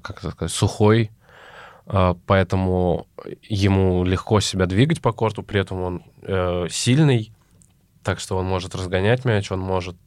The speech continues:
там из тяжелых позиций за счет каких-то внутренне-, внутренних тайных мышц, э, отвечать так, что, в общем, вызывает удивление. Но самое главное его чемпионское качество — это то, что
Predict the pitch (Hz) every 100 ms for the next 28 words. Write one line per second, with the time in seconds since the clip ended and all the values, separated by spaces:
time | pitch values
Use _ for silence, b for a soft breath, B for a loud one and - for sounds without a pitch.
0 | - 95 90 87 95 - - 101 101 -
1 | 95 95 110 - 98 92 B B B B
2 | B 92 92 104 101 92 98 - - 90
3 | 87 87 92 101 98 95 92 90 - 104
4 | 104 104 98 95 87 - 95 92 - 98
5 | 107 - - B B B B B B -
6 | - 95 95 90 98 - 104 - 95 -
7 | - 95 92 90 87 85 - - - -
8 | - - 90 - 92 90 90 95 92 98
9 | 90 90 90 101 151 127 95 B B B
10 | B B B B 107 107 - 139 180 120
11 | 113 107 98 92 92 92 - 95 101 98
12 | - 85 110 151 - 101 90 95 104 107
13 | - 95